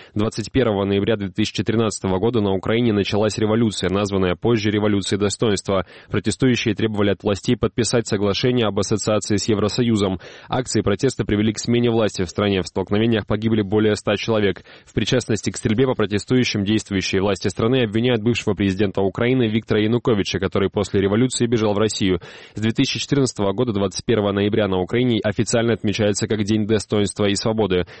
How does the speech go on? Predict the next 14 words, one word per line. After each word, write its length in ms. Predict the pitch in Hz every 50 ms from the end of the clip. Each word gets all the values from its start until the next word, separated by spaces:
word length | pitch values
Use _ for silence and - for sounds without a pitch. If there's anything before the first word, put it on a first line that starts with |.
| - -
Праздник 360 | - 113 127 120 117 110 95
также 280 | - 117 110 104 104 98
посвящён 520 | - 98 - - 104 - - 120 117 117 -
Оранжевой 480 | - 110 104 107 110 107 101 107 104 101
революции, 500 | 107 107 117 120 117 101 - - 92 90
которая 480 | - 95 87 92 98 98 98 95 90 - - - _ _ _ -
началась 400 | 117 110 - 113 107 113 110 101
двадцать 320 | 104 104 98 - 101 -
первого 260 | - 107 98 95 95
ноября 320 | 92 95 92 92 98 113 117
две 120 | 113 98
тысячи 260 | - 110 - - 120
четвёртого 520 | - - - - 113 101 - - 90 87 82
года. 320 | 80 87 82 82 85 82